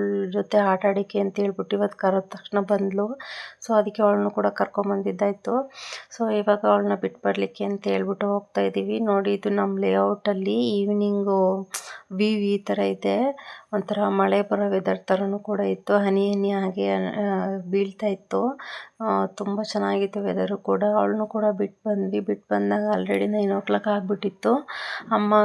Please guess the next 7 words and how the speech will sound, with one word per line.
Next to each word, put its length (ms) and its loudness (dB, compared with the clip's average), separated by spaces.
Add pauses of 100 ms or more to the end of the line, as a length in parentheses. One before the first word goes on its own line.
(520)
ಕೂಡ 220 0 (360)
ಅಡಿಗೆ 260 2
ಮಾಡಿದ್ರು, 560 -2 (360)
ಹಾಗೆ 300 0
ಜೊತೆಗೆ 360 -2
ಅಂಬ್ಲಿ 360 -4
ಕೂಡ 200 -2